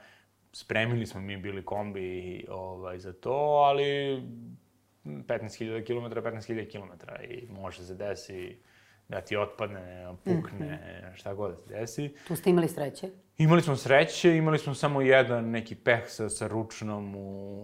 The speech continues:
Speaker 1: u Španiji, u španskom selu, nekom baš, u španskom selu, kako se kaže u izreci, otprilike,
Speaker 2: Mhm.
Speaker 1: nema ni prodavnice, a samo automehaničar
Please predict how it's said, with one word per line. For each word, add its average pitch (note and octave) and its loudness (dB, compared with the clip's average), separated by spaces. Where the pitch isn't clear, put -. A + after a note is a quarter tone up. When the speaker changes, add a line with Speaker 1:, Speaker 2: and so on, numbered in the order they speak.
Speaker 1:
u F#2+ -10
Španiji, F2+ -2
u F2 -10
španskom F#2 -6
selu, F2+ -2
nekom F2 -12
baš, F2+ -6
u C3 -14
španskom F#2+ -12
selu, F#2 -8
kako F2 -12
se - -16
kaže F#2 -4
u F#2 -6
izreci, F#2 -12
otprilike, D3+ -4
Speaker 2:
Mhm. D3+ -4
Speaker 1:
nema F2 -10
ni F2 -10
prodavnice, F#2 -8
a F2 -8
samo F2+ -10
automehaničar F2+ -10